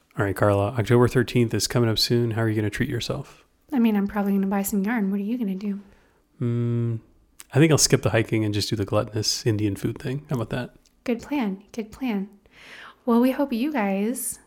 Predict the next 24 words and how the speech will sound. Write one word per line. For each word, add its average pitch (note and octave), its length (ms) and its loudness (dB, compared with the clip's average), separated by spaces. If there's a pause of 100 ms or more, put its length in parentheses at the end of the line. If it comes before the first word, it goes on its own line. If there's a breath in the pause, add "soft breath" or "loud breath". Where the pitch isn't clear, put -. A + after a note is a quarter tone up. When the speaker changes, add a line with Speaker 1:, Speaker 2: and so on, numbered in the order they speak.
(380)
Speaker 2:
have G3+ 460 0
a G#3 420 0 (180)
thoughtful B3 460 -2
consideration A#3+ 880 -2
of A#3 160 -2
what A3 240 -4
Treat B3+ 240 -6
Yourself A3+ 420 -2
Day A3 300 0
means G#3 400 4
for G#3 160 -4
you. G3+ 460 -2 (580 loud breath)
And C#4 260 0
October C4+ 380 0
thirteenth D4+ 460 -2
is C#4 120 -4
coming C#4 300 0
up. D#4+ 200 -4
It's A3 180 -6
right A3 160 0
around A3 180 0
the G#3 60 2
corner. A3+ 360 0
So G#3 460 -2